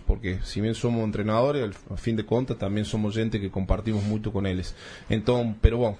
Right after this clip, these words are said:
el, el adulto es buen ejemplo y siempre se crece mucho, mucho al lado del, del jugador de alto rendimiento.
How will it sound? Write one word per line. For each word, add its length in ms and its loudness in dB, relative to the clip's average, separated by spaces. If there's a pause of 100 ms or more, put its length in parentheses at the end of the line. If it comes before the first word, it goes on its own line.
el, 460 0
el 340 2
adulto 400 2
es 80 0
buen 180 0
ejemplo 560 2 (240)
y 380 0
siempre 800 0
se 200 -4
crece 380 0
mucho, 380 0
mucho 320 0
al 80 0
lado 180 0
del, 240 -4
del 180 -4
jugador 460 0
de 320 -2
alto 220 -2
rendimiento. 520 -4